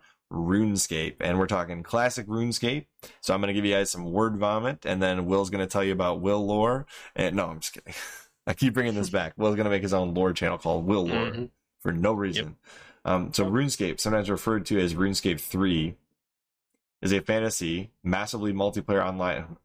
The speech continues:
Speaker 1: This is a horrible written thing on Wikipedia. Um, it's a massive multiplayer online role-playing game, M M O R P G.
Speaker 2: Don't reveal our secrets. We wrote this. <laughs>
Speaker 1: Developed and pub-, I did edit it. Developed and published by Jagex. First release in January of two thousand and one.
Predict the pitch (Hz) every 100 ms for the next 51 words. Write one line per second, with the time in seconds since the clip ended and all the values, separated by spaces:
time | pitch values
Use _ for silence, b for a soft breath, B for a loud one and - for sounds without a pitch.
0 | - 101 92 78 73 98 90 85 85 -
1 | 82 - 85 82 80 85 - _ _ -
2 | 90 78 90 82 78 B B B B B
3 | _ - 101 85 101 104 98 98 120 113
4 | 101 98 104 - 101 90 92 92 90 87
5 | 90 92 87 87 90 107 113 107 101 90
6 | 87 85 190 196 107 117 113 107 147 135
7 | 180 - 113 139 113 104 104 107 - -
8 | - - - - 110 113 127 123 117 101
9 | 104 90 104 113 98 98 87 82 - 110
10 | 98 104 107 101 95 101 95 90 90 87
11 | 95 92 95 95 - - 143 139 113 117
12 | 120 92 90 95 104 101 95 90 - 123
13 | 110 107 104 110 110 92 87 110 104 85
14 | 69 71